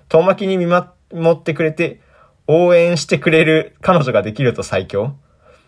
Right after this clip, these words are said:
ヒューマンビートボクサーのソーソーみたいに体から楽しさが溢れる感じになるといいのかもね。なんかすごいふわっとしてるけど、遠巻きに見守ってくれる、応援してくれる彼女ができると最強っていうのは、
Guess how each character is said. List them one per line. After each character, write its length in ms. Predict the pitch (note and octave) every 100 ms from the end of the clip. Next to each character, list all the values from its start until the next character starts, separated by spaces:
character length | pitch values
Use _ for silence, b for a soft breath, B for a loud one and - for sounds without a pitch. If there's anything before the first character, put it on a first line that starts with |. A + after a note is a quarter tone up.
| b -
ヒ 140 | F#3+
ュ 40 |
ー 20 | G#3+
マ 180 | A3
ン 80 | A3
ビ 140 | A3 G#3+
ー 40 |
ト 100 | G#3
ボ 160 | G#3 G#3
ク 100 | -
サ 260 | D3 A2
ー 20 |
の 240 | G2+ G#2+ -
ソ 300 | - F3 F3
ー 40 |
ソ 320 | D3 B2 G#2+
ー 20 | D2+
み 180 | G#2+ G#2+
た 160 | G2+
い 80 | F2+
に 240 | G#2 A#2+ - -
体 420 | - D3+ E3 E3
か 120 | E3
ら 80 | D#3+
楽 220 | D#3+ E3
し 60 | -
さ 100 | A2+
が 120 | G#2
溢 120 | C3
れ 100 | C#3+
る 80 | A#2+
感 220 | A#2+ G#2+
じ 100 | G#2
に 60 | G2+
な 100 | G#2
る 100 | -
と 120 | D#2
い 120 | G2+
い 40 |
の 100 | F2+
か 120 | F2+ E2
も 120 | D2+
ね。 200 | F2 _ B B B B B _ - - - -
な 100 | G#2+
ん 20 |
か 100 | B2+
す 140 | - C#3
ご 60 |
い 60 | A2+
ふ 180 | - C#3
わ 80 |
っ 100 | D#3+
と 100 | -
し 80 | F2+
て 100 | F#2+
る 80 | F2+
け 120 | D2+
ど、 160 | C#2+ C#2 _ _ _ -
遠 180 | D#3+
巻 240 | G3+ G#3+ G#3
き 20 |
に 140 | G3+
見 120 | G3 F#3+
守 180 | F#3+
っ 40 | F#3
て 140 | F#3
く 100 | -
れ 140 | F3 E3
る、 260 | E3 D3 _
応 200 | D3 D3
援 180 | E3+ E3
し 60 | D3+
て 100 | D#3
く 80 | D#3
れ 80 |
る 80 | D3+
彼 180 | E3 C#3+
女 100 | G2+
が 80 | F#2
で 80 | F#2
き 60 |
る 80 | G2+
と 80 | -
最 220 | - E2
強 180 | - F2
っ 40 |
て 240 | - _ D#2
い 100 | D#2
う 40 |
の 120 | D#2+
は、 100 | E2